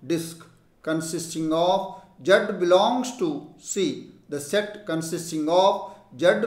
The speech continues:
belongs to C such that mod Z less than one and O of D be the space of all holomorphic functions on the open disk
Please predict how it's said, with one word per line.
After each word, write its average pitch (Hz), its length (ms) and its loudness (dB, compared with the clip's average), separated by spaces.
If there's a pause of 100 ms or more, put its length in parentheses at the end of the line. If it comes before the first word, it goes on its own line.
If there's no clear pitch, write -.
belongs 190 520 2
to 185 120 -2
C 160 460 -4 (160)
such 170 320 -2 (140)
that - 440 -2
mod 165 500 0
Z 170 400 0
less 160 180 -4
than 156 420 -4
one 156 320 -4 (420)
and 160 460 -2 (380)
O 226 440 4
of 185 360 0
D 147 500 -4 (500)
be 160 520 -4 (220)
the 156 140 -4
space 208 680 2
of 226 180 -2
all 214 840 0 (320)
holomorphic 247 1000 4
functions 190 920 -6 (240)
on 185 640 2 (200)
the 151 180 0 (100)
open 185 420 4
disk 165 320 -4